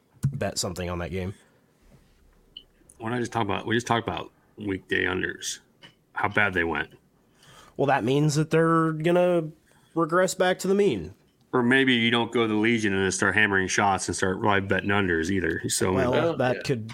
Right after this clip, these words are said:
Speaker 1: probably be part of it, yeah.
Speaker 2: Yeah, I mean, that's a me
Speaker 3: Oh,
Speaker 2: problem.
Speaker 3: Virginia is
Speaker 2: <laughs>
Speaker 3: not having a good time this year, are they?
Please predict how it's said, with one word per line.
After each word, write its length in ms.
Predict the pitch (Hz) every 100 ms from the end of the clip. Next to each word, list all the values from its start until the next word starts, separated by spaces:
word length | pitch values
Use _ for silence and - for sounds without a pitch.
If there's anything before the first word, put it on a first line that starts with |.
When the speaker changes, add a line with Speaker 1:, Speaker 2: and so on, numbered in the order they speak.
| - -
Speaker 1:
probably 580 | 135 113 104 90 98 92
be 160 | 95
part 240 | 90 95 85
of 80 |
it, 160 | 90 98 -
yeah. 160 | 92 98 - _ _
Speaker 2:
Yeah, 200 | - - 107
I 40 | 123
mean, 100 | 101
that's 160 | 104 92
a 20 |
me 140 | 92
Speaker 3:
Oh, 20 |
Speaker 2:
problem. 420 | 92 147 143 104 98
Speaker 3:
Virginia 480 | 92 135 139 135 87
is 220 | 226 -
Speaker 2:
<laughs> 20 |
Speaker 3:
not 420 | 113 110 147 -
having 300 | 110 98 90
a 80 | 87
good 260 | 82 87 80
time 440 | 92 82 82 80 - _ _ _ _ _ _ _ _ _ -
this 240 | 90 -
year, 220 | 80 76 82
are 160 | 95
they? 180 | 87 -